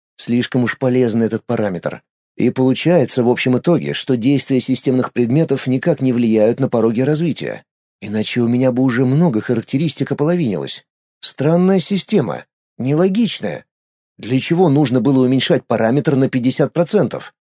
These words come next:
Это всегда будет происходить или только один раз на каждую характеристику? Ничего не понятно.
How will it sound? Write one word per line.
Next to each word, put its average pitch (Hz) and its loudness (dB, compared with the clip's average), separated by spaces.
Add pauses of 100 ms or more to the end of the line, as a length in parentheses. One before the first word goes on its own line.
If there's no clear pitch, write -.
(180)
Это 123 -2
всегда 139 0
будет 156 2
происходить 127 0
или 135 4
только 160 0
один 151 2
раз 143 2
на 143 2
каждую 131 2
характеристику? 156 -4 (420)
Ничего 139 2
не 117 2
понятно. 98 -4